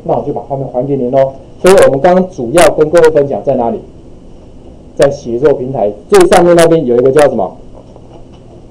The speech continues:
编辑协作平台版面配置，在那个齿轮那边。好，在齿轮那边右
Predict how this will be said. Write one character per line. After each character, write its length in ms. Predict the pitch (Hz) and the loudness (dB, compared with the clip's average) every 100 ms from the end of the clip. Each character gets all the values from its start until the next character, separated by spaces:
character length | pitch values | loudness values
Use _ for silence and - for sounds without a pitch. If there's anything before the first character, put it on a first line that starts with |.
| - - - - - - - - - - - - - | -20 -20 -20 -20 -20 -20 -20 -20 -20 -20 -20 -20 -6
编 280 | 190 190 190 | 2 2 2
辑 280 | 180 127 135 | -2 -6 -8
协 360 | 135 - 131 | -10 -6 -4
作 140 | 139 185 156 131 | 0 2 2 0
平 160 | 123 | -6
台 180 | 117 98 - | -8 -10 -8
版 200 | - - | -12 -10
面 200 | 127 117 | -8 -8
配 160 | 120 123 | -8 -12
置， 160 | - 117 - - - - - - - | -12 -20 -20 -20 -20 -20 -20 -20 -12
在 100 | - 156 | -2 0
那 80 | |
个 80 | 151 | 0
齿 200 | 143 - | -4 -8
轮 220 | 113 98 117 | -10 -10 -8
那 120 | 123 | -6
边。 160 | 120 113 - - - - - - - | -6 -8 -14 -20 -20 -20 -20 -20 -6
好， 220 | 123 95 - - - - - - - - - - - - - - - - - | -4 -4 -10 -20 -20 -20 -20 -20 -20 -20 -20 -20 -20 -20 -20 -20 -20 -20 -16
在 140 | - 135 | -6 -6
齿 180 | - 117 | -6 -12
轮 140 | 104 | -12
那 140 | 127 120 | -8 -8
边 180 | 117 | -6
右 60 | 160 | -4